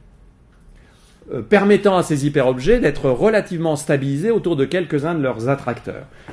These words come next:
Donc, hypothèse un que je fais, ces graphiques que nous venons de voir, euh, sont des, quelques-unes de ces médiations, euh, qui stabilisent, euh, les débats, qui permettent justement, euh,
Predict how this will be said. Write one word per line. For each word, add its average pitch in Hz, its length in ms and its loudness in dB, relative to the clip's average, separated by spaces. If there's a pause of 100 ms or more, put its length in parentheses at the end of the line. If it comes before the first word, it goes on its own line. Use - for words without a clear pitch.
(320)
Donc, 135 320 0
hypothèse 156 680 0
un 127 140 -2
que 113 140 -8
je 85 160 -8
fais, 180 400 -4 (180)
ces - 180 -8
graphiques 160 520 -2
que 131 100 -8
nous 113 140 -8
venons 101 200 -10
de 90 80 -12
voir, 107 400 -10 (800)
euh, 98 360 -2
sont 226 440 4
des, 123 320 0 (540)
quelques-unes 233 640 6
de 143 100 2
ces 143 180 -2
médiations, 135 680 0 (880)
euh, 120 100 -2
qui 175 160 -2
stabilisent, 208 880 4 (920)
euh, 101 420 -2
les 110 160 -2
débats, 117 360 0
qui 190 160 -8
permettent 202 380 4
justement, 185 720 4 (420)
euh, 117 420 0